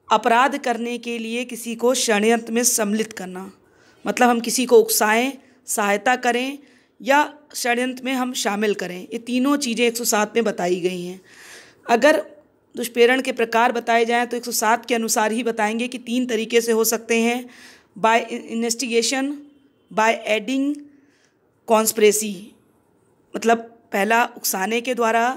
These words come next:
दूसरा सहायता के द्वारा, तीसरा षड्यंत्र द्वारा। उकसाना का मतलब क्या होता है, किसी काम को करने के लिए बढ़ावा देना, उत्तेजित करना, भड़काना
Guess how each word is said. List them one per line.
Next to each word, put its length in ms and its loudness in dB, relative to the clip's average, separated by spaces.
दूसरा 520 0
सहायता 500 0
के 120 -6
द्वारा, 360 0
तीसरा 360 -2
षड्यंत्र 520 0
द्वारा। 320 -10
उकसाना 500 4
का 100 -2
मतलब 260 -6
क्या 180 -8
होता 200 -10
है, 80 -16
किसी 260 -2
काम 300 2
को 160 -2
करने 360 -2
के 180 0
लिए 200 0
बढ़ावा 480 2
देना, 300 -2
उत्तेजित 540 0
करना, 500 0
भड़काना 800 0